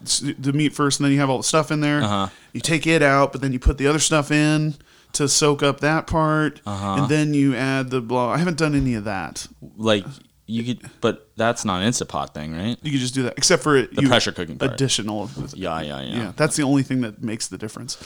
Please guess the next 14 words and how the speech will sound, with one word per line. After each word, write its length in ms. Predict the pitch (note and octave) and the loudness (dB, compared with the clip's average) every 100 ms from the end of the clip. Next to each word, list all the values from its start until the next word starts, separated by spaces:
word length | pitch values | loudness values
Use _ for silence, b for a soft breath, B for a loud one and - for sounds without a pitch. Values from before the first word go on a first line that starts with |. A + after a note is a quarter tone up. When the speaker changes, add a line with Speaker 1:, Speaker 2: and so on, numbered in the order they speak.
| B - | B 4
Speaker 1:
And, 140 | F#3 | 4
uh, 100 | E3 D3+ | 4 2
and 180 | D#3+ | 2
I 60 | D#3 | 4
haven't 260 | D#3+ D#3 B2 | 4 2 4
used 240 | D3 C3+ | 2 2
it 60 | B2+ | 0
as 180 | B2+ | 0
a 60 | A2 | 0
slow 340 | - C3+ C3+ | -2 2 2
cooker 380 | C3 C3 - A#2+ | 0 -4 -6 -6
yet 260 | A2+ A2+ A2 | -4 -6 -6
either, 360 | B2 A#2 G#2+ - b b b b b b b | -6 -6 -6 -10 b b b b b b b
because 580 | B2+ B2+ A#2+ A2 - | -6 -2 -2 -2 -4